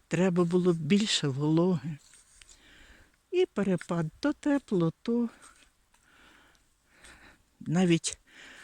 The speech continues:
вночі мінусова температура. Бачила я навіть калюжі замерзли. Але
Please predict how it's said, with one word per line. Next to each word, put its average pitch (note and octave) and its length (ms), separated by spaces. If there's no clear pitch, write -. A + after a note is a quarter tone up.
вночі D#3+ 500
мінусова E3 600
температура. D3 840
Бачила E3+ 500
я E3+ 120
навіть D#3+ 600
калюжі F#3 540
замерзли. D#3 840
Але E4 320